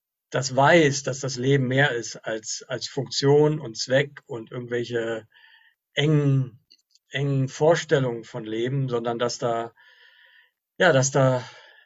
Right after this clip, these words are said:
eine Weite, eine Sehnsucht nach mehr Leben und nach Ausdruck von Leben,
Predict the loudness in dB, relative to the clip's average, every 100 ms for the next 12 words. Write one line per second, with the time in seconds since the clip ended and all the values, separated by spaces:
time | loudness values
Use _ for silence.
0 | _ -6 -2 4 6 6 4 2 0 0
1 | 0 0 -2 -4 -6 -20 -20 _ -10 -8
2 | -4 0 2 0 0 2 2 2 -4 -10
3 | -12 -10 -2 -2 -2 -6 -8 -8 -4 -4
4 | -4 -8 -14